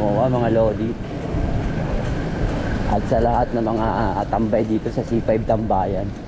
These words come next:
At sa aking team, Team J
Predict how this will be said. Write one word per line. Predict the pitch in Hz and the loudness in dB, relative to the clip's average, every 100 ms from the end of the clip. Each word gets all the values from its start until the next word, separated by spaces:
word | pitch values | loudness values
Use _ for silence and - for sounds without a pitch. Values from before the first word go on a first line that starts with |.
| - - - - - - - - - - - - - - - - - - - - - - - | -10 -8 -8 -6 -6 -6 -6 -6 -6 -6 -4 -2 -2 -2 -2 -2 -2 -4 -4 -4 -4 -4 -2
At | 98 | 0
sa | - 98 110 113 | 2 2 2 2
aking | 120 110 | 0 0
team, | 131 135 120 | 2 2 2
Team | 120 | 0
J | 117 | 2